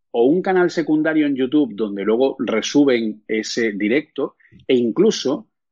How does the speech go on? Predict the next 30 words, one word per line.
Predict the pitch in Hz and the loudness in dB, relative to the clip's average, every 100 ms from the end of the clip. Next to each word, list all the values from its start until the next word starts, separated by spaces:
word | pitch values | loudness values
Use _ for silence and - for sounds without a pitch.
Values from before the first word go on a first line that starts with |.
| - | 0
Twitchers | 151 156 - 190 208 - - | 0 2 -2 -2 -4 -18 -4
que | 135 147 - _ _ - | 0 0 -2 _ _ -4
ese | 160 - 147 | -4 -2 -2
audio | 165 202 156 117 | 0 0 -2 -4
que | 110 | -6
se | 113 110 | -14 -14
genera | 110 120 117 | -10 -8 -8
a | |
partir | 107 104 113 107 | -8 -10 -6 -4
de | 104 98 | -4 0
Twitch | 123 143 - - - _ _ | 2 2 0 -8 -12 _ _
o | 98 92 | -8 -6
incluso | 110 131 117 98 | -2 -2 0 -2
de | |
los | 92 90 | -2 -4
directos | 101 104 101 113 | -6 -4 -4 -4
en | 113 104 | -2 -2
YouTube, | 101 131 - _ _ - | 0 0 -2 _ _ -2
luego | 120 131 185 - | 2 4 2 -2
lo | 117 113 | -4 -2
suben | - 220 123 | 0 0 0
como | 104 101 | -6 -6
podcast | 208 226 - 87 - - | -4 -4 -6 -14 -14 -14
directamente | 107 113 120 - 131 127 131 180 | -4 -2 -2 -2 -2 -2 -2 -2
para | 127 117 | -2 -2
que | 123 | -2
la | 139 | -2
gente | 131 127 156 | -4 0 2
lo | 123 | 2
pueda | 120 117 135 | 0 -2 -2